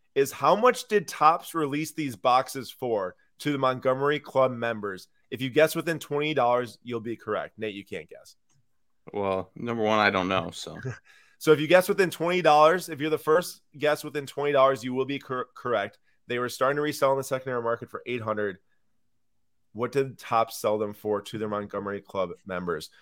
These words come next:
Speaker 1: Holy cow. All right, there's a lot of responses, but the first one I see is Soccer Breakers F C U K at a hundred. That is one hundred percent correct. It was a hundred dollars. One hundred dollars, Nate, was the first set of Sapphire per box,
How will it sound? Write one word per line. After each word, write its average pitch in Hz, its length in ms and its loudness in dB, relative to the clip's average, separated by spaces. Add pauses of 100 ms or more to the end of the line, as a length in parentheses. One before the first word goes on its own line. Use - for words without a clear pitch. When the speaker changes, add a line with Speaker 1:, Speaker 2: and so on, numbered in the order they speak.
(260)
Speaker 1:
Holy 131 420 6
cow. 113 340 4
All 117 180 4
right, 120 340 2
there's 131 260 2
a 131 60 4
lot 127 260 4
of 135 60 4
responses, 131 560 0
but 127 140 -8
the 127 60 -4
first 147 340 2
one 147 220 0
I 135 220 2
see 147 500 -4 (280)
is 139 200 -2
Soccer 151 340 6
Breakers 160 540 2
F 151 180 6
C 156 200 -2
U 147 220 0
K 139 200 4
at 147 80 6
a 131 80 4
hundred. 165 540 2 (280)
That 151 300 6
is 151 180 0
one 135 240 2
hundred 147 360 0
percent 143 400 4
correct. 127 380 6
It 110 60 0
was 117 200 2
a 113 40 -6
hundred 135 200 4
dollars. 113 500 4 (400)
One 170 180 8
hundred 220 200 12
dollars, 175 300 12
Nate, 147 200 6
was 139 160 2
the 139 80 4
first 170 400 0
set 160 180 6
of 156 140 0
Sapphire 131 640 2 (560)
per 160 180 4
box, 131 560 2